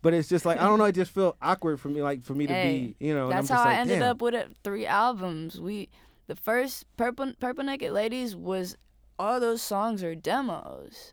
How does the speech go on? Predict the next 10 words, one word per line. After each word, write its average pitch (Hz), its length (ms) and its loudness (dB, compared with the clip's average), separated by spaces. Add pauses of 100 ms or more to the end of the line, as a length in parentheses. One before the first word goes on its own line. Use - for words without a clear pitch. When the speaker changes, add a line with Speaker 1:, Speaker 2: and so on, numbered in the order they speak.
(100)
Speaker 2:
I 175 140 0
was 196 140 -4
trying 185 280 -4
to 175 60 -14 (120)
find 175 300 -4
other 170 340 -4
artists 175 540 -2
to - 80 -12
sing 196 380 -6
them. 180 400 -12